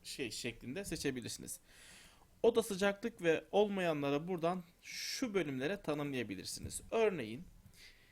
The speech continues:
e, mesela, e, kileri ısıtmak istiyorsunuz. Misal kiler. Burada da kileri on sekiz derece yaparsınız. He, kolay hesap bölümüne geldiğinizde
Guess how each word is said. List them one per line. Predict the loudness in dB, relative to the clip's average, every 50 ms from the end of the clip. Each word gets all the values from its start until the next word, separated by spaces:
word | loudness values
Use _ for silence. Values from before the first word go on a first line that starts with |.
| _ _ _ -4
e, | -2 0 2 2 2 2 2 0 0 0 -2 -2 -4 -6 -6 -8 -10 -12 -14 -16 -18 _ _ _ _ _ _ _ -20 -20 -20 _ -6
mesela, | -4 -2 0 0 2 2 4 2 2 0 -2 -6 -18 -20 -20 _ _ -20 -20 -20 -20 -14 -8
e, | -6 -4 -2 -2 -2 -2 -4 -6 -8 -12
kileri | -10 -4 0 2 2 2 2 0
ısıtmak | 0 0 -2 -2 -2 -2 -2 -2 -2
istiyorsunuz. | -4 -8 -8 -6 -4 -4 -4 -4 -8 -10 -12 -10 -8 -6 -6 -6 -6 -6 -8
Misal | -10 -10 -8 -6 -6 -6 -6 -8
kiler. | -6 -4 -4 -2 0 0 -2 -2 -2 -6 -10 -16 -18 -18 -20 -20 -20 -20 -20 -20 -20 -20 -20 -20 _ _ -8 -4
Burada | 0 0 2 2 2 2
da | 2 0
kileri | -2 -4 -2 -2 0 0 2
on | 0 0 0
sekiz | -2 -2 -4 -6 -8 -8 -8 -8
derece | -8 -8 -6 -8 -8 -8
yaparsınız. | -8 -8 -8 -10 -10 -8 -8 -8 -8 -6 -8 -10 -12 -16 -20 -16
He, | -16 -16
kolay | -6 -2 0 2 4 4 2
hesap | 0 0 -2 -4 -2 0
bölümüne | 0 0 0 0 0 -2 -2
geldiğinizde | -2 0 0 0 0 0 0 -2 -2 -2 -2 -2 -2 -2